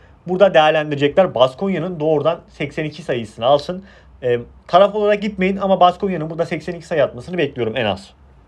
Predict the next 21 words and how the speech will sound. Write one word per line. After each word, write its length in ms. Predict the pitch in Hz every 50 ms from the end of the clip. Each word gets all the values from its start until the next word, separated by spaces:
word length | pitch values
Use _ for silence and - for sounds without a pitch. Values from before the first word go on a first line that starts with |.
| _ _ _ _ _ _ _ _ _ _ _ _ _ _ _ _ _ - - _ _ _ _ - _ _ _ - - - - - _ _ -
Asfel'le 560 | 117 131 143 - - 196 185 190 214 208 208
Partizan. 600 | 180 160 156 160 160 151 135 165 185 196 196 - - _ _ _ _ _ - - - -
Partizan'ın 480 | 151 156 165 175 170 185 208 208 214
son 220 | 208 208 202 202 202
maçını 280 | 202 196 190 214 226
da 80 | 226 214
takip 280 | 220 175 165 160 165 185
etme 220 | 180 185 196 196
şansım 340 | 190 196 180 175 175 180 185
oldu. 140 | 196 220 247
Euroleague'i 360 | 220 214 220 226 220 220 220
takip 320 | - 208 202 196 190 208 208
ederim 300 | 202 208 220 202 131 123
ben. 120 | 110 110
Severekten 520 | 110 - - 170 185 - 165 135 - 131
izliyorum. 480 | 120 120 117 113 127 143 185 220 214 - - - - - -
Şöyle 440 | - - - - 226 226 220 208 190
bir 340 | 214 220 220 214 214 190 151
cümle 260 | 139 165 180 196 190
kullandı 480 | 185 170 147 131 120 117 147 190 - 170
mikrofon 520 | 160 151 139 160 147 147 165 160 160 160